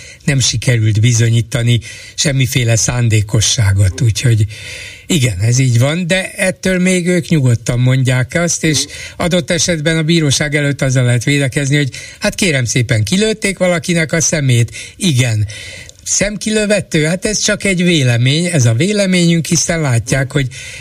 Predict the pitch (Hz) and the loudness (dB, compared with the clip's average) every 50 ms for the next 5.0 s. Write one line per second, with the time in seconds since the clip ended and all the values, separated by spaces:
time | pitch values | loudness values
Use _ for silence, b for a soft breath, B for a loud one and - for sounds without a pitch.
0 | B B B 143 156 143 139 131 127 131 131 131 - - 143 127 123 123 120 117 | B B B -2 -2 0 2 2 2 2 0 0 -2 -4 -2 0 0 2 2 2
1 | 113 110 - - - 131 123 117 127 131 131 131 170 160 - - 151 160 156 147 | 2 0 0 0 0 0 2 2 2 2 0 2 0 0 2 2 0 0 0 -4
2 | B B B B B B B - 175 214 208 160 156 139 - - 151 135 127 139 | B B B B B B B -2 0 0 0 0 -2 -2 -2 -2 -4 -2 0 0
3 | 151 160 160 - 151 160 160 - - - 160 160 147 - 160 156 143 - - 156 | 0 0 0 2 0 0 0 -2 -2 -2 -2 -2 0 0 -2 -2 -2 -2 -2 0
4 | 135 127 123 - - 143 135 135 143 143 143 147 151 151 151 131 101 92 - - | 2 2 0 0 0 -2 0 2 2 2 2 2 2 2 2 2 0 -2 -4 -8